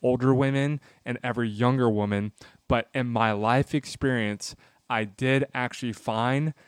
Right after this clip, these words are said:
that the somewhat older women to me, spiritually and emotionally, were more mature. For me, it just felt like the longer they had time to experience the joys of life and the adversity of life,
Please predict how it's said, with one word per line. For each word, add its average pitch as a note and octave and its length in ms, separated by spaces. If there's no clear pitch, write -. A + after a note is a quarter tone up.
that A#2 180
the A2 400
somewhat C#3 640
older B2+ 360
women B2 360
to - 240
me, B2+ 520
spiritually F3 840
and C3+ 100
emotionally, C3 480
were A#2+ 480
more B2+ 320
mature. A#2+ 540
For C3 180
me, C#3 300
it D3 80
just - 260
felt B2+ 240
like B2+ 480
the B2+ 280
longer B2 500
they C3 200
had B2 200
time A#2+ 320
to - 140
experience A#2 500
the A2 120
joys A#2+ 520
of D3+ 140
life D#3 480
and B2+ 200
the C3+ 220
adversity A#2+ 1000
of A2 220
life, G#2 500